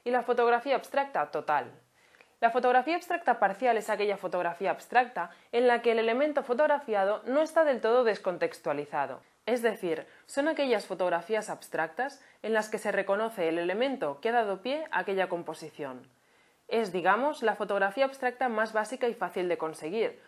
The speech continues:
pues cualquier elemento visto desde una perspectiva inusual nos puede regalar estas fotografías.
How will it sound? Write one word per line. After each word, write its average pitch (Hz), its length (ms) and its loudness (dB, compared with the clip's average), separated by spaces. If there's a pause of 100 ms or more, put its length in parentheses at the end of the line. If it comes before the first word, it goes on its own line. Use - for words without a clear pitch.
(120)
pues 214 160 -4
cualquier 214 340 0
elemento 214 500 -2
visto 214 300 -4
desde 170 260 -2
una 226 140 -2
perspectiva 196 600 -4
inusual 156 540 -4 (220)
nos 196 140 -8
puede 226 220 4
regalar 202 540 2
estas 196 320 -6
fotografías. 143 840 -10